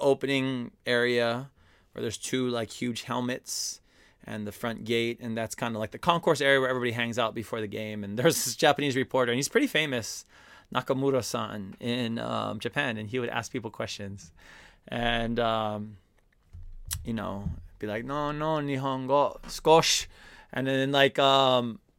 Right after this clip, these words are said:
my friend who came with his wife, who's from Japan, are like, "No, Nihonjin desu." And then we're like, "You, you should interview her." And, and then he interviewed her a little bit, but then he only wanted to talk to the people that spoke English. So it was kinda funny. I think he really liked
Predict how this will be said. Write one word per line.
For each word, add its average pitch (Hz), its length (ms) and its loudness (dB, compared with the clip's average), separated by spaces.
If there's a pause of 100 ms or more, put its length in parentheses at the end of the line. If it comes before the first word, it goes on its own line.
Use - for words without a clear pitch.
my 131 140 0
friend 135 380 2
who 127 140 -4
came 117 440 -2
with 104 100 -6
his 110 160 -6
wife, 113 280 0
who's 110 180 -10
from 104 480 -10 (640)
Japan, 90 600 -6
are 110 100 -8
like, 127 160 0
"No, 185 180 4
Nihonjin 233 580 2
desu." 214 360 4
And 143 100 -2
then 131 200 -2 (380)
we're - 100 2
like, 165 220 6
"You, 175 100 -4
you 196 160 0
should 208 160 4
interview 214 360 8
her." 202 340 8
And, 135 300 2 (340)
and 170 100 2
then 196 80 10
he 202 140 12
interviewed 226 400 12
her 202 160 10
a 185 60 10
little 180 180 8
bit, 135 160 4
but 139 80 4
then 143 100 6
he 180 160 6
only 165 220 6
wanted 151 240 6
to - 60 -10
talk 151 180 6
to 151 80 2
the 131 40 2
people 127 200 4
that 117 60 2
spoke 120 220 -2
English. 107 260 -6
So 123 100 -2
it - 20 0
was 123 100 -2
kinda 131 220 0
funny. 107 260 -8
I 117 60 -2
think 190 160 4
he 190 80 10
really 170 240 10
liked 147 400 8